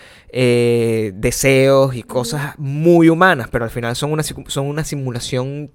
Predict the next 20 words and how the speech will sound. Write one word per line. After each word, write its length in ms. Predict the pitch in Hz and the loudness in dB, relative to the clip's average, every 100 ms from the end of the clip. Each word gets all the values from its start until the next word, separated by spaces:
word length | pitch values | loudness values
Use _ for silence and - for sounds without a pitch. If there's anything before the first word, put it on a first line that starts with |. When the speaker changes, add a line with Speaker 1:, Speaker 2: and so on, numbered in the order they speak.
| _ _ _ _ - | _ _ _ _ 2
Speaker 1:
tecnológica? 760 | 147 127 120 139 - - - | 2 2 2 4 4 -2 -6
Speaker 2:
Pero 100 | 240 | -6
están 240 | 233 254 247 | -4 -6 -4
tan 160 | 320 | -4
convencidos 580 | 330 311 277 254 269 285 | -6 -4 -4 -4 -4 -6
de 80 | 294 | -6
su 160 | 254 | -12
propia 360 | 226 233 285 277 | -8 -8 -4 -6
Speaker 1:
Sí. 40 | |
Speaker 2:
existencia, 880 | 277 - 117 95 277 208 180 131 - _ _ | -6 -6 -6 -4 -6 -6 -12 -18 -20 _ _
como 220 | 190 165 | -16 -14
nosotros, 760 | 170 180 254 - 175 202 - _ _ _ _ _ _ _ _ | -14 -10 -10 -10 -16 -20 -20 _ _ _ _ _ _ _ _
que 520 | 226 214 214 208 190 _ _ _ _ _ - | -4 -2 -2 -6 -12 _ _ _ _ _ -8
¿quién 220 | 233 240 | -6 -6
los 100 | 247 | -6
saca 280 | 254 254 254 | -8 -6 -6
de 100 | 208 | -6
ahí? 200 | 311 269 | -6 -8
O 100 | 214 | -8
sea, 420 | 247 233 185 | -8 -6 -6